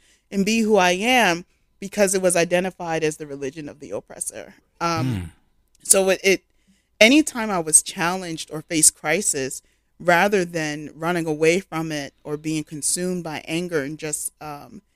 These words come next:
Speaker 1: giving up on it, I wanted to go deeper. I wanted to find
Speaker 2: Right.
Speaker 1: out more. And, um, you know, some things I was willing to embrace. Other things still remain open as a mystery. But,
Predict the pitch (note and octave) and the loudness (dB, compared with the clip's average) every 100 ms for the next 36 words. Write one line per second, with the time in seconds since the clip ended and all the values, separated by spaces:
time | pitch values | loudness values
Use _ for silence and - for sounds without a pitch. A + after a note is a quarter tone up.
0 | _ _ _ - F3 D#3+ D#3 G3 F3 D#3 | _ _ _ -2 0 0 0 -2 -2 -6
1 | D3 - _ D#3+ G#3+ D#3+ D#3 D3+ B2+ - | -6 -8 _ -6 -4 -6 -8 -14 -14 -12
2 | E3+ F#3 D3+ D3+ D#3+ D3+ C#3 D3 C#3+ - | -12 -10 -6 -6 -6 -10 -16 -12 -4 -4
3 | - D3 D#3 E3 D#3 B2 D3+ _ _ _ | -6 -10 -8 -6 -6 -8 -14 _ _ _
4 | D#3 D#3 D#3 D#3 D3 D3+ D#3 F#3+ _ _ | -16 -14 -12 -12 -14 -14 -20 _ _ _
5 | F3 E3 - F3 F3 F#3 E3 D#3+ D#3 D#3 | -10 -6 -6 -6 -8 -10 -8 -8 -10 -10
6 | D#3+ E3+ E3 - F#3 E3 D#3+ D3+ D#3 E3 | -4 -4 -4 -12 -14 -10 -12 -6 -2 -2
7 | A3+ - _ _ _ - F3 G3 - F#3 | -4 -10 _ _ _ -4 0 0 -2 -6
8 | G3 - E3 E3+ F3 E3+ E3+ - D#3+ E3+ | -2 -2 -2 -6 -6 -10 -12 -12 -14 -14
9 | E3 E3+ E3 E3+ - G3+ G3+ G#3+ G3+ D#3+ | -16 -14 -16 -16 -18 -12 -8 -8 -8 -8
10 | D3+ | -8